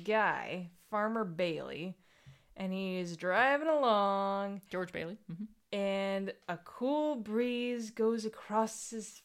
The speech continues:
Speaker 1: face, and then all of a sudden he hits a man. Okay.
Speaker 2: Hmm.
Speaker 1: First he thinks he hits a deer. Let me tell you. Okay, well, uh, how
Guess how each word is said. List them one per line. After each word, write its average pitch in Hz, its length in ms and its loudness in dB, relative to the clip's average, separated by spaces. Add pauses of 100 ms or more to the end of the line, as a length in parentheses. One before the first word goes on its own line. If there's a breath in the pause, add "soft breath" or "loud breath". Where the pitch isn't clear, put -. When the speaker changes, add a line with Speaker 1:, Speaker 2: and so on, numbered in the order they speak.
Speaker 1:
face, 214 640 4 (100)
and 196 200 -2
then 220 160 2
all 214 140 4
of 202 60 0
a 196 40 -6
sudden 196 260 -2
he 185 120 -2
hits 180 160 -4
a 190 40 -4
man. 165 340 -2 (680 loud breath)
Okay. 220 340 0 (240)
Speaker 2:
Hmm. 180 260 -4 (320)
Speaker 1:
First 427 280 4
he 415 120 -10
thinks 370 260 -4
he 277 100 -2
hits 247 260 -2
a 214 60 4
deer. 208 640 2 (320)
Let 330 420 2
me 427 100 4
tell 277 220 4
you. 156 300 0 (200)
Okay, 254 320 2
well, 240 300 4 (100)
uh, 294 120 6 (240)
how 403 160 6